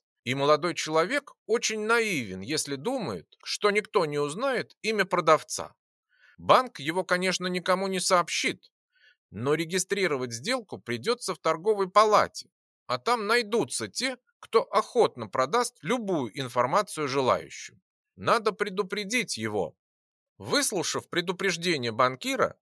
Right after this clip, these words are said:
Артем едва заметно усмехнулся. Что ж,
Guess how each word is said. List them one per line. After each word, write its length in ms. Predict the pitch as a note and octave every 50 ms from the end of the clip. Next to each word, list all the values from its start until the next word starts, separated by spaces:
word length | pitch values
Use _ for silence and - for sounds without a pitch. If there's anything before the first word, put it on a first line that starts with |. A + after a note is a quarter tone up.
| _ _ _ -
Артем 380 | C#3 D3 D#3 - - C#4 C4+
едва 380 | G#3+ E3 E3 D3 D#3 G3+ A#3 G3
заметно 480 | E3 D3+ C#3 D#3 F3 E3 - D#3 D3
усмехнулся. 880 | - - C#3+ - - D3+ C#3+ - - - G2+ E2 - - - - - - _ _ _ _ _ _ _
Что 320 | _ - - - - C3 -
ж, 240 | - - - -